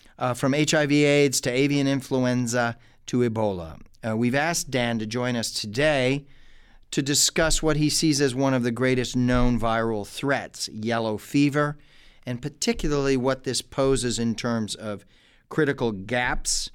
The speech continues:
in availability of vaccines,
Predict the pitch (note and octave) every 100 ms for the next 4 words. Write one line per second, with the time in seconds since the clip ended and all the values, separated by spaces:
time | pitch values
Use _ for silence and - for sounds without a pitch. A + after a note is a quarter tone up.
0 | - A#2 G#2+ G2+ A2+ A2 G#2+ A2 A2 G#2+
1 | G#2 G#2 G#2 F#2 G2 F#2 E2 - - D3+
2 | D3+ D3 C#3+ C#3 -